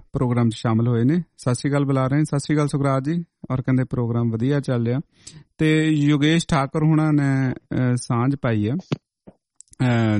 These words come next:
ਜਾਪਾਨ ਤੋਂ। ਅਮਰੀਕ ਭਾਜੀ ਇਹ ਕਹਿ ਰਹੇ ਨੇ ਕਿ ਜਿਹੜੇ ਜਾਪਾਨ ਦੀ ਸਰਕਾਰ ਹੈ ਨਾ,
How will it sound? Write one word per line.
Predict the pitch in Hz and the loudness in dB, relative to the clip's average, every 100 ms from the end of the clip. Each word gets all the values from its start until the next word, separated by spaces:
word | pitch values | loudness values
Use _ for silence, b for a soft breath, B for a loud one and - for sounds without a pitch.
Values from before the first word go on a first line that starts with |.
| 104 | -2
ਜਾਪਾਨ | 113 - 110 98 | -2 0 2 0
ਤੋਂ। | 85 85 80 _ B B B B - | -2 -6 -6 _ B B B B -2
ਅਮਰੀਕ | 180 233 254 | 0 2 2
ਭਾਜੀ | 254 254 | 2 4
ਇਹ | 254 262 | 2 2
ਕਹਿ | 226 233 | 2 2
ਰਹੇ | 254 | 2
ਨੇ | 240 | 2
ਕਿ | 247 262 247 | 0 0 -2
ਜਿਹੜੇ | 170 190 233 175 156 143 131 | -2 -2 -2 -4 -12 -6 -4
ਜਾਪਾਨ | 139 135 151 160 | 0 0 2 2
ਦੀ | 190 | 0
ਸਰਕਾਰ | 180 175 135 110 127 | 0 -2 -2 0 0
ਹੈ | 131 | 0
ਨਾ, | 110 127 | 0 0